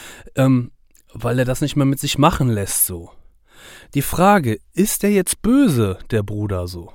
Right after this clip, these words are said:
<laughs> oder ist der nicht böse, ja? Ähm, das ist ja so die Frage dahinter. Und ja, das, das ist, äh, ein spezielles Thema halt einfach, ne?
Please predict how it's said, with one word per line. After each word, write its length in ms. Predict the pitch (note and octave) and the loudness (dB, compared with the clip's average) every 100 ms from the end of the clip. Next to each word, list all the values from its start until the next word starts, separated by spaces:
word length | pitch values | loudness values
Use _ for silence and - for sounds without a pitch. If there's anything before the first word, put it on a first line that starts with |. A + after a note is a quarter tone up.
| - | -18
<laughs> 100 | - | -8
oder 400 | E3 - C#3 D3 | -4 -2 -2 -4
ist 180 | - - | -6 -6
der 80 | |
nicht 220 | C3+ G#3 - | -4 -4 -6
böse, 380 | G2 G2 G2 | -8 -8 -10
ja? 240 | F#2+ G2 D3+ - - - - - - - | -12 -8 -10 -12 -20 -20 -20 -20 -14 -8
Ähm, 400 | A2+ A2+ A2 G#2+ - - - - - - - - | -6 -4 -6 -8 -16 -20 -20 -20 -20 -12 -12 -12
das 480 | - F#2+ F2+ C3+ - | -14 -8 -2 -2 -4
ist 480 | - B2+ A#2+ - - | -2 -2 -2 -6 -8
ja 180 | - A#2 | -4 -2
so 140 | A2+ A#2 | -2 -2
die 100 | A2+ | -4
Frage 380 | - A#2 A#2+ | -2 0 2
dahinter. 440 | G2+ G2 G2+ A#2 C#3 - - - - - - | 0 0 -2 0 -2 -4 -18 -16 -16 -18 4
Und 480 | C#3 D3 C#3+ - - - - | 8 8 8 4 -6 -14 -10
ja, 320 | - D3+ G#3 - - - - - | 4 8 8 6 -4 -20 -20 -16
das, 380 | B2 A#2+ G3 A3+ | -2 4 6 4
das 220 | - G#3+ A3+ | 2 0 0
ist, 200 | - - | -4 -8
äh, 220 | F3 F3 F3+ - | -12 -14 -14 -8
ein 100 | F3 | -4
spezielles 760 | F3+ - F#3+ - - G#3 A#3+ - | -4 -4 -6 0 2 4 2 -2
Thema 380 | - C4 B3+ D3+ | 0 4 6 6
halt 240 | A#2+ A2+ | 4 0
einfach, 460 | G#2 A2 - F#2+ - | -2 -4 -2 -6 -2
ne? 220 | A2+ G#3 | 2 2